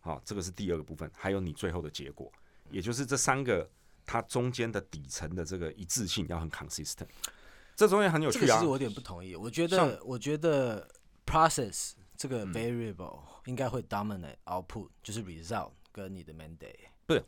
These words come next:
Speaker 1: 我不是说，我不是说他们之中谁重要或不重要，或者是一样重要。我要讲的是，他们这个 flow 必须 consistent and align with each other。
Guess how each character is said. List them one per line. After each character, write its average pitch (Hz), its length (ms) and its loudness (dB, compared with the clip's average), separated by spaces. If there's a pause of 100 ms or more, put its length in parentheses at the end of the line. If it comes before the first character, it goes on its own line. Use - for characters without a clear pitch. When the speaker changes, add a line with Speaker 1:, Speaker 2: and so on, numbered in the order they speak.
Speaker 1:
我 107 120 2
不 147 100 0
是 185 140 0
说， 165 160 4 (220)
我 113 100 4
不 143 100 0
是 160 120 -2
说 147 260 2
他 139 180 0
们 131 160 0
之 107 180 -6
中 113 280 -2
谁 - 240 -2
重 95 220 2
要 92 180 2
或 92 140 -4
不 87 100 -10
重 95 120 -2
要， 87 80 0
或 82 140 -2
者 76 80 -8
是 78 140 -8
一 71 120 -14
样 80 180 -8
重 87 120 -6
要。 85 120 -6
我 90 160 2
要 147 80 8
讲 104 180 0
的 82 60 -4
是， 117 240 -2
他 - 160 2
们 120 140 0
这 113 120 -6
个 98 80 -6
flow 104 340 -2
必 95 160 -6
须 95 280 -6 (400)
consistent 92 680 -4 (140)
and 101 160 -6
align 101 440 -4
with 85 180 -6
each 80 160 -10
other。 80 340 -10